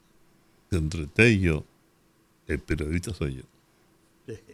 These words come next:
Speaker 1: <laughs> La portada es esta.
Speaker 2: Sí.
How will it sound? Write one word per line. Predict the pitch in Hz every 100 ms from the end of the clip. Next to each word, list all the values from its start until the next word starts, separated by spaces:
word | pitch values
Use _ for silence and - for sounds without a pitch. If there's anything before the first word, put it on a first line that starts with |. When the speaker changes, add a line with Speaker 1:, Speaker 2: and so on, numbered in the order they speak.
| - _ _ - _ _ -
Speaker 1:
<laughs> | - _ -
La | 85
portada | - 80 85 82 69
es | - -
esta. | - - - - _ _
Speaker 2:
Sí. | -